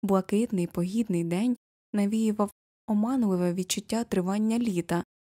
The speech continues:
що немов бриніло десь там, понад дахами будинків, у галузі дерев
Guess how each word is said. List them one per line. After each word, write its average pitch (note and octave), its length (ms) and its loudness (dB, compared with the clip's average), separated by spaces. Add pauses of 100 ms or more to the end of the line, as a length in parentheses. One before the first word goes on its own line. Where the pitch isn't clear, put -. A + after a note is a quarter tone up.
що - 220 -4
немов F#3 340 0
бриніло F3+ 580 -2
десь E3+ 280 -2
там, G#3 340 -6 (360)
понад F#3 320 0
дахами G#3 460 -2
будинків, F#3 680 -2 (500)
у A3 60 2
галузі G#3 580 2
дерев F3+ 420 -2